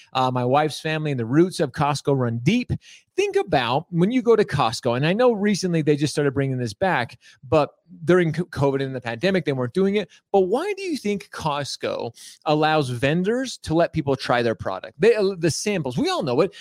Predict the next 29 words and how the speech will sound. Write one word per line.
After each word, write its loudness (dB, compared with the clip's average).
Most 0
of -8
the -2
time 0
we 2
love 2
walking 0
around, 2
getting 0
samples, -4
trying 0
them 0
out, -2
saying, -4
"Ooh, 0
this 0
is -6
delicious," -2
or, -4
"This -2
is -4
good." 4
Do 2
you 6
know 4
why 0
they 2
have -2
samples? -4